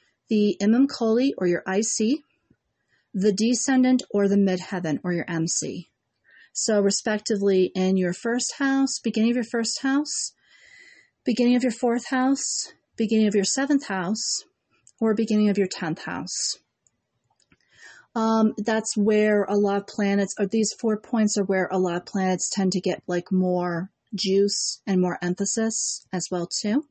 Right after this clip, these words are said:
Um, I also wouldn't be surprised if Jupiter is in hard aspect with either Pluto or Neptune or both planets, as a matter of fact.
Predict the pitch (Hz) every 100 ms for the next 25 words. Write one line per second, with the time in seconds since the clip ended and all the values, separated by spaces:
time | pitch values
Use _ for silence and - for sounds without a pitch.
0 | _ _ _ _ _ _ _ - - -
1 | _ 240 233 233 233 247 240 269 - 269
2 | 269 269 269 262 - 254 240 233 233 220
3 | 214 - - 220 226 220 214 196 202 202
4 | - 226 214 220 208 220 240 - 208 202
5 | 202 - 190 196 190 185 - - 214 220
6 | 226 233 233 240 - 190 190 190 190 190
7 | 196 185 190 - 202 - 180 180 - 175
8 | 202 226 - 190 147 143 - - - 180
9 | 165 170 160 156 160 143 156 - -